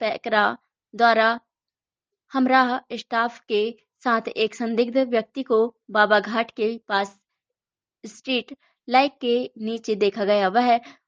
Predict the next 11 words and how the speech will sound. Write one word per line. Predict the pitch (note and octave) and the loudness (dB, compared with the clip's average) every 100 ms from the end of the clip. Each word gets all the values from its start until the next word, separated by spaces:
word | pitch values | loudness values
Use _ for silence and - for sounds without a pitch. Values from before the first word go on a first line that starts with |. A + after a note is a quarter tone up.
| _ _ | _ _
पुलिस | D4 D#4 D4+ | -2 0 -2
को | - B3 B3+ | -4 -2 0
देखकर | G#3+ A#3+ - G#3+ | 0 -2 -2 -4
भागने | A3 A3 G#3 G#3 | -4 -6 -8 -6
का | A#3 | -6
प्रयास | A3+ G#3 G#3 G#3 | -4 0 0 -2
करने | G#3 G3+ G3+ | -6 -4 -2
लगा, | G3 F#3+ F3 | 0 2 2
जिसे | F3+ B3+ A3+ A#3+ C4 - - | 0 -2 0 0 -2 -18 -6
घेराबंदी | A#3+ D4+ D#4 C#4 C4 C#4 | 0 2 2 0 -2 -2
कर | A#3+ G#3+ | -2 -2